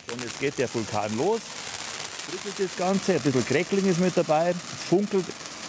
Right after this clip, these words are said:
Ja, aber man sieht jetzt schon die Effekte, so, das war's. Also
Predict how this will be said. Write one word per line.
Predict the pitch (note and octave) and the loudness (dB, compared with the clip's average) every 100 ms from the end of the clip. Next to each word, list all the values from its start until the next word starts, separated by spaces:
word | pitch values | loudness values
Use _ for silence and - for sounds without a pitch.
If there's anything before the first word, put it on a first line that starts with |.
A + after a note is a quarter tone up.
| - - - - - - - - | -8 -8 -8 -6 -6 -6 -6 -6
Ja, | A2 C#3+ - | -4 -4 0
aber | A#2+ | 4
man | B2 | 4
sieht | A2 D#3+ F3 | 4 4 2
jetzt | D#3 | 0
schon | D3+ | 0
die | B2 | 0
Effekte, | G#2+ D3 D#3+ C#3+ | 0 -2 -2 -2
so, | B2 | 0
das | B2 G#2+ | 0 2
war's. | A#2 G2+ E2 | 4 4 2
Also | F2+ G2+ | -2 -4